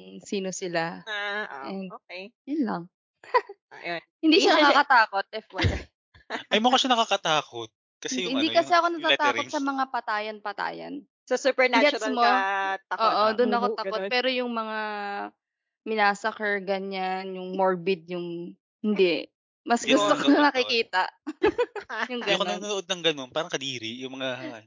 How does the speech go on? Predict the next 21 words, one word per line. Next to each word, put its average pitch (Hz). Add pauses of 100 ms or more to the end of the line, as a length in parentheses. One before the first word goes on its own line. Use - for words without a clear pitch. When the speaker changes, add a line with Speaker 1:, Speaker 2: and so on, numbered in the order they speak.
(120)
Speaker 3:
tumatasik 117
yung 120
mga 120
dugo. 113 (160)
Yeah. -
Speaker 1:
Oo, 247
Speaker 3:
Yeah. 269
Speaker 1:
ganun 269
eh. 214
Kasi 240
American, 220
di 202
ba, 190
ganun 180
sila 185
gumawa 170
ng 175
Speaker 3:
Ah, 113
Speaker 1:
horror 165
Speaker 3:
ah. -
Speaker 1:
movie. 170